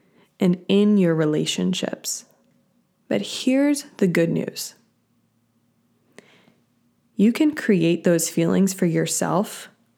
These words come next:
right now with your thoughts. If you believed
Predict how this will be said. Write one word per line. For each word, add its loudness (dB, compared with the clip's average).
right 0
now -2
with 0
your 0
thoughts. -6
If 0
you 4
believed 2